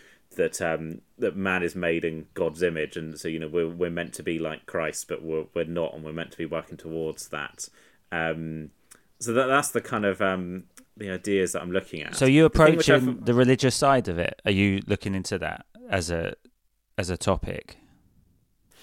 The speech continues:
Speaker 1: I d-, yeah, I think that, well, just, well, the, as a,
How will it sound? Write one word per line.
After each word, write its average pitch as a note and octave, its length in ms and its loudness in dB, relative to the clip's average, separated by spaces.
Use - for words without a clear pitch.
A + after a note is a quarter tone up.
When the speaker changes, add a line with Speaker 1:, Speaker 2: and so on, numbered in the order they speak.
Speaker 1:
I D3+ 100 6
d-, D#3+ 200 -2
yeah, E3+ 300 6
I D#3 60 6
think G#3 220 -2
that, G3 180 2
well, F3+ 120 2
just, G3+ 240 0
well, E3+ 160 2
the, E3 160 -2
as D#3+ 200 2
a, D#3+ 340 0